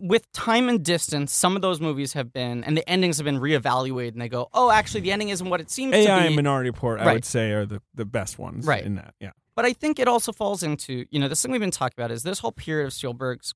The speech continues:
Speaker 1: career, right? Like, post Schindler's List, he starts his own studio, he has this money.
Speaker 2: Yeah.
Speaker 1: He's gotten taken seriously as an adult director, right? He's gotten out of his,
Speaker 2: A
Speaker 1: like,
Speaker 2: big boy director.
Speaker 1: popcorn. Yes.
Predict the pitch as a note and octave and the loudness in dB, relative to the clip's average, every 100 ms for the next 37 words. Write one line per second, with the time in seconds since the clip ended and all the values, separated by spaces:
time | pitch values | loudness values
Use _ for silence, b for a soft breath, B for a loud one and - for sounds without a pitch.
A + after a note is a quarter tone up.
0 | - B2 G#2+ - - - B2+ B2+ C#3+ - | -12 -12 -12 -12 -16 -8 -2 0 0 -6
1 | _ _ B2 A2+ _ _ - F#3+ - G#3 | _ _ -10 -10 _ _ -4 -2 -2 -2
2 | F#3 D#3 C3+ A#2+ A#2 - - _ _ _ | 0 -2 -2 -2 -2 -6 -12 _ _ _
3 | - - E3+ F3 F3+ F3+ - C3 A#2 A2+ | -18 -4 -2 0 0 0 -2 -2 -2 -2
4 | A2+ B2+ D#3+ E3+ - C#3+ B2+ A#2 A#2 A2+ | -2 -2 0 -2 -4 -6 -2 -2 0 -2
5 | - B2 G#2+ - _ - C3 - E3 E3 | -2 -2 -2 -6 _ -8 -6 0 2 2
6 | D#3+ D#3 - _ - G3 F#3+ F3 F3 D#3 | 2 -2 -6 _ -6 -2 0 0 0 0
7 | - C#3 B2 B2 A2+ A2+ - - G#2+ - | 0 -2 -2 -2 -4 -4 -6 -10 -10 -10
8 | - - - C3+ C3+ - C3+ C3 D#3+ C#3+ | -16 -14 -4 0 0 0 -4 -2 2 2
9 | C#3 C3+ B2 A#2 A#2 A#2 - A#2+ C#3 G3+ | 2 2 0 -2 -6 -6 -8 -6 2 4
10 | D3+ C#3 A#2+ D#3 G2 C3 A2+ A2 A2 A#2+ | 4 2 2 2 0 -6 -4 -4 -6 -8
11 | - C#3 G#2+ - - | -8 -6 -6 -6 -12